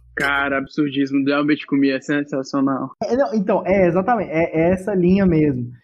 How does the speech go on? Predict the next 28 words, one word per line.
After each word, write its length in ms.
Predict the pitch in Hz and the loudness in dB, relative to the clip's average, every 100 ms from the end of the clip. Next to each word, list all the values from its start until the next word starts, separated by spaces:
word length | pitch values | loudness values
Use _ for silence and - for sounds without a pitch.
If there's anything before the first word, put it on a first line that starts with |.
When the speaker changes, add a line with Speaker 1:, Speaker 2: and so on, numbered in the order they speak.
| _ _ - | _ _ -4
Speaker 2:
O 60 | |
que 140 | 156 247 | -2 -2
que 60 | |
acontece? 580 | 262 262 214 180 156 165 | 2 2 4 2 0 -2
Posteriormente, 680 | 175 180 254 240 170 202 208 | -2 0 2 2 2 2 0
o 120 | 185 | 0
padre, 520 | - 170 180 143 123 123 | 2 4 4 0 -6 -12
o 60 | |
que 120 | - - | -16 -8
que 120 | 247 | 2
muda, 480 | 190 165 151 131 123 _ _ _ _ | 4 4 2 -2 -10 _ _ _ _
é, 300 | 131 127 123 | -10 -8 -8
depois 360 | 123 135 147 139 | -8 -4 0 0
disso? 260 | 135 131 - | -2 -8 -10
É 60 | 143 | -6
que 120 | 220 | -6
o 80 | 190 | -2
padre, 340 | 180 190 196 | 0 2 0
ele 180 | 202 190 147 | 0 -2 2
vê 160 | 180 | 2
uma 240 | 196 196 190 | 2 -2 -4
criança 480 | 185 185 190 190 | 0 0 0 -2
morrer 480 | 185 190 180 165 185 | 0 0 2 4 4
de 100 | 151 | 2
peste 400 | - 156 160 - | -8 -8 -8 -8
na 140 | 170 175 _ | -12 -12 _
frente 400 | 170 196 190 156 | -2 0 -2 -4
dele. 300 | 123 120 | -4 -6